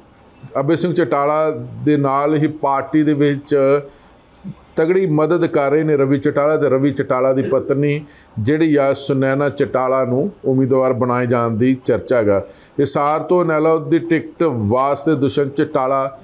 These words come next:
ਸ-, ਪਹਿਲੀ ਦਫਾ ਜਦੋਂ ਉਹਨਾਂ ਦੀ ਉਮਰ ਪੱਚੀ ਸਾਲ ਸੀ ਔਰ ਦੇਸ਼ ਦੇ ਇਕਲੌਤੇ ਨੌਜਵਾਨ ਜਿਹੜੇ ਐਮ ਪੀ ਬਣਨ ਦਾ ਉਹਨਾਂ ਨੂੰ ਮੌਕਾ ਮਿਲਿਆ ਸੀ, ਉਹਨਾਂ ਨੇ ਉਦੋਂ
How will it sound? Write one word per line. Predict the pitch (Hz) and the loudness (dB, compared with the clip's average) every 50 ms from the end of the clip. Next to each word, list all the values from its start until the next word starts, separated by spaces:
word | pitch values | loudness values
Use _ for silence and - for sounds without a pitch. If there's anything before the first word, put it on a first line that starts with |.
| - - - - - | -20 -20 -20 -20 -16
ਸ-, | - - - - - _ - - - | -14 -14 -14 -14 -18 _ -20 -4 0
ਪਹਿਲੀ | 147 160 175 185 190 | 0 2 2 2 0
ਦਫਾ | 156 156 139 117 147 | 0 0 0 0 0
ਜਦੋਂ | 147 143 151 151 | 0 2 2 2
ਉਹਨਾਂ | 143 147 147 | 2 0 2
ਦੀ | 147 | 2
ਉਮਰ | 147 131 131 139 | 2 2 0 0
ਪੱਚੀ | - - 131 - - 143 143 | -2 -2 -4 -2 0 0 0
ਸਾਲ | - - 143 143 143 147 139 | 0 0 0 0 2 2 2
ਸੀ | 147 151 151 156 - | 2 2 2 2 0
ਔਰ | - 135 135 131 | 0 0 0 0
ਦੇਸ਼ | 117 113 139 143 135 110 131 | 0 0 2 2 2 0 0
ਦੇ | 131 143 143 135 139 - - - - - - - | 0 0 0 0 -2 -6 -14 -20 -20 -10 -4 -2
ਇਕਲੌਤੇ | 143 - - 151 147 147 147 147 143 160 175 170 | -2 0 0 2 2 2 2 0 0 0 0 0
ਨੌਜਵਾਨ | 139 131 123 127 131 135 139 135 147 147 151 151 151 151 147 135 131 | 2 0 0 0 2 0 0 0 0 0 0 0 0 -2 -4 -6 -4
ਜਿਹੜੇ | 123 120 143 143 147 - - | -2 -2 0 0 -2 -2 -2
ਐਮ | 127 127 123 120 | -2 -2 -2 -2
ਪੀ | 123 147 147 147 139 - 98 | -2 0 0 0 -2 -4 -4
ਬਣਨ | 98 117 123 127 135 135 | -2 -2 0 0 0 0
ਦਾ | 143 | 0
ਉਹਨਾਂ | 135 - 143 131 135 135 | 0 0 0 0 0 0
ਨੂੰ | 127 123 | 0 0
ਮੌਕਾ | 117 113 107 - 135 131 | 0 0 0 0 0 0
ਮਿਲਿਆ | 131 139 139 143 143 135 | 2 2 2 2 2 2
ਸੀ, | - - 156 | 0 0 0
ਉਹਨਾਂ | 160 147 127 131 127 | 2 2 2 2 2
ਨੇ | 131 131 | 2 2
ਉਦੋਂ | 127 117 123 127 131 147 | 2 2 2 2 0 -2